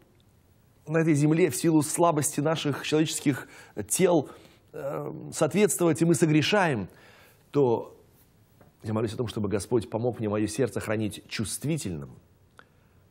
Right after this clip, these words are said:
когда произнес грубое слово,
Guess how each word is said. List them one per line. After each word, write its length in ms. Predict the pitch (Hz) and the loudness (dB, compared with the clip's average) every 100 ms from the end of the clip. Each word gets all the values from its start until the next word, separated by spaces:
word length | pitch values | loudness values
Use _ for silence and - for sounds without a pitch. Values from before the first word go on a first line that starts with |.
| _ _ _ | _ _ _
когда 240 | 135 135 | -2 0
произнес 640 | 127 123 107 120 104 - - _ _ - | 0 -2 0 -2 -2 -6 -14 _ _ -6
грубое 340 | 107 104 107 | -2 0 0
слово, 440 | - 98 95 87 | -2 -2 -2 -4